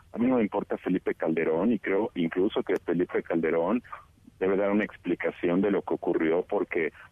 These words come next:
o lo engañaron o él nos engañó, pero esto de que haya tenido un secretario de Seguridad Pública que, eh, tuvo muchos, eh,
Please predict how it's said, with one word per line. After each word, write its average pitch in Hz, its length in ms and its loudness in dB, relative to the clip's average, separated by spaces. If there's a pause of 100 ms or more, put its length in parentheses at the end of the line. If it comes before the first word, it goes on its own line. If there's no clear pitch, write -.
o 87 80 -4
lo 87 120 2
engañaron 90 840 0
o - 140 0
él 98 100 2
nos 98 180 -2
engañó, 82 640 0
pero 90 220 2
esto 101 240 -2
de 85 140 0
que 82 160 -6
haya 95 100 0
tenido 92 240 0
un 95 80 2
secretario 85 840 -2
de 80 300 0 (140)
Seguridad 80 360 0
Pública 95 600 -2 (520)
que, 78 460 0
eh, 82 240 0 (160)
tuvo 95 260 2
muchos, 92 480 0 (360)
eh, 76 280 0